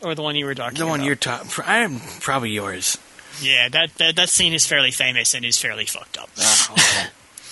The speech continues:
Speaker 2: Yeah, so I, I've been trying to watch it, 'cause I found on, uh, My Anime List, you know, I was looking for stuff to watch, the My Anime List, the overall one,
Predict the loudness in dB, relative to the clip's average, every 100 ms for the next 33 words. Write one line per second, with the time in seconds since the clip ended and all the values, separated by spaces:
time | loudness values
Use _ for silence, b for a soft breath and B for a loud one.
0 | B B 2 2 2 -2 -2 0 0 0
1 | 0 0 2 2 2 4 4 4 2 -2
2 | B B B -6 2 2 2 0 0 2
3 | 4 4 2 -2 -12 -20 -20 -18 0 2
4 | 2 2 0 -2 0 2 2 2 0 2
5 | 2 2 0 -2 -2 -4 2 4 4 4
6 | 0 B B B B B -6 0 2 4
7 | 2 0 0 0 0 -2 -6 -14 B B
8 | B B 0 2 4 4 2 -2